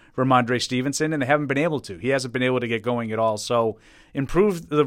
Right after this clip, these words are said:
the running game, and at least maybe you can start to sort of put things back together. But then Mac Jones's decision-making has been really, really, uh, problematic for them. And I, you, you were joking around about Bill.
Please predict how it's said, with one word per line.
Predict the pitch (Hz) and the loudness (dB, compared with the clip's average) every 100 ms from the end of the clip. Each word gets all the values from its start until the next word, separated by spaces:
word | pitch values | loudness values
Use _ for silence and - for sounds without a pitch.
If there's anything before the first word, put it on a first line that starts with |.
| 123 | 2
the | 143 | -2
running | 135 143 139 | 2 2 2
game, | 120 123 | 0 -2
and | 120 | -2
at | 120 | -4
least | 131 131 135 | -4 -4 -2
maybe | 123 113 | -2 -2
you | 113 | -6
can | 107 101 | -6 -8
start | - 131 123 143 - _ _ _ _ - | -2 2 4 2 -2 _ _ _ _ -8
to | 131 | -2
sort | 147 143 | 2 0
of | 107 | 6
put | 139 - | 6 6
things | 139 123 | -2 0
back | 135 127 | 0 0
together. | 127 123 127 | 0 0 0
But | 123 156 | 0 -2
then | 160 | -2
Mac | 160 151 | -2 -2
Jones's | 147 143 123 110 | 0 -2 -2 -8
decision-making | 113 - 120 117 117 110 117 | -6 -6 -4 -2 -2 -4 -6
has | 107 - | -8 -6
been | 113 107 98 - _ _ _ 120 | -4 -4 -6 -12 _ _ _ -4
really, | 131 147 135 | 2 4 2
really, | 120 123 120 117 117 | 0 0 2 0 -4
uh, | 113 113 110 | -2 -2 -2
problematic | 104 - 120 123 123 131 135 | -4 -2 0 2 2 0 0
for | - 135 143 | -2 -2 0
them. | 151 156 | 0 0
And | 147 151 | 0 2
I, | 165 160 | 0 0
you, | 143 156 - | -4 -6 -6
you | 131 | -10
were | 131 | -4
joking | 139 135 131 | -2 -2 0
around | 135 139 | 0 0
about | 135 127 123 | 0 0 0
Bill. | 151 - 123 143 | 2 2 2 -4